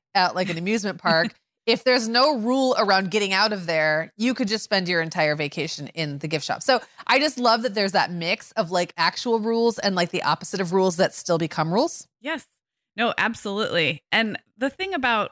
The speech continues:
Speaker 2: vacation is it's supposed to be fun, but everyone who has traveled with very small children knows it's not, well, first of all, sometimes it's just not fun, but sometimes
Speaker 1: Sometimes it's just not,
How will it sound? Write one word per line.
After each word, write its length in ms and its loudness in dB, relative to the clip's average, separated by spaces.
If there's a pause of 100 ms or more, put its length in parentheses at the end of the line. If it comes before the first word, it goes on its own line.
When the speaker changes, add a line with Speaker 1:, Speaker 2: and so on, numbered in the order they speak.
(100)
Speaker 2:
vacation 720 -6
is 140 -2
it's 160 0
supposed 320 -2
to 60 -14
be 120 -2
fun, 460 -2
but 180 0
everyone 680 -2
who 160 0
has 220 -2
traveled 440 -2
with 160 -6
very 240 0
small 280 -4
children 480 0
knows 340 0 (640)
it's 200 -2
not, 360 0 (600)
well, 100 -14
first 200 -6
of 60 -6
all, 200 0
sometimes 400 -2
it's 140 -6
just 320 -2
not 220 -4
fun, 320 -4 (120)
but 140 0
sometimes 340 -2
Speaker 1:
Sometimes 300 4
it's 80 -4
just 200 -2
not, 260 0